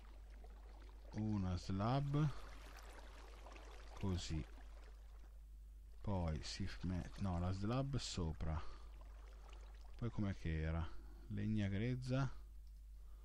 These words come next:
Vediamo, eh. Se l'ho appena fatti nell'altro pacchetto, già non mi ricordo.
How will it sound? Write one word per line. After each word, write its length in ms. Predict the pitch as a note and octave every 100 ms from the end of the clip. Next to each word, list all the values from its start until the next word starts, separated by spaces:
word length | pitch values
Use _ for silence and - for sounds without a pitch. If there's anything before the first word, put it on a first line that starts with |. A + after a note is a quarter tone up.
| - - - - - - -
Vediamo, 600 | - E2 C#2 C2+ D2+ F2+
eh. 580 | G#2 B2+ C3 B2 - - -
Se 160 | - D#2
l'ho 60 |
appena 260 | - G2+ G2
fatti 320 | - - E2
nell'altro 400 | D#2 E2 E2 G2
pacchetto, 480 | - - - G#2+ F2+
già 160 | F2+
non 100 | F#2+
mi 80 | E2
ricordo. 380 | D#2 - D#2+